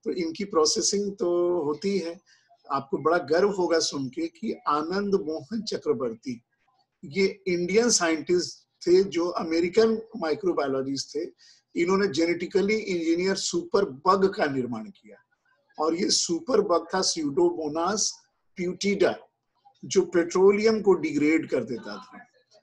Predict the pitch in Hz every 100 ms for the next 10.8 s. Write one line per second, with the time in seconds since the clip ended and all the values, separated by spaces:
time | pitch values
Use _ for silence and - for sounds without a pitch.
0 | _ _ - 143 370 208 165 160 - 359
1 | - 160 180 202 - 160 147 156 151 190
2 | 190 190 202 147 143 - 190 160 139 -
3 | _ _ _ _ _ _ - 175 151 185
4 | 190 190 190 180 151 196 202 - 131 110
5 | 104 95 104 - _ - - _ _ _
6 | - 143 131 127 - - - - _ _
7 | _ - 131 143 147 - 208 208 - -
8 | _ 233 175 185 202 - 165 160 180 156
9 | - 147 175 165 151 151 160 156 139 139
10 | 120 160 185 165 165 180 175 175